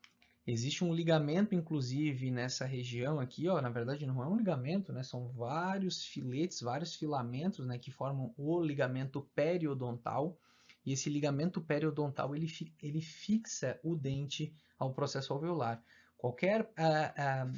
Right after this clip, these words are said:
um que já tenha extraído um dente, seja lá o motivo que for,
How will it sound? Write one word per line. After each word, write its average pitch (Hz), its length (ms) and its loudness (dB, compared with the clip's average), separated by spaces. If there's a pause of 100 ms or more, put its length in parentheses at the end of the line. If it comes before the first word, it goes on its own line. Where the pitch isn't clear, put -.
(280)
um 160 180 4
que 180 140 0
já 147 140 2
tenha 180 260 2
extraído 170 640 2
um 147 120 2
dente, 156 420 2
seja 135 260 -2
lá 131 80 2
o 147 80 2
motivo 147 460 0
que 135 160 -8
for, 165 480 0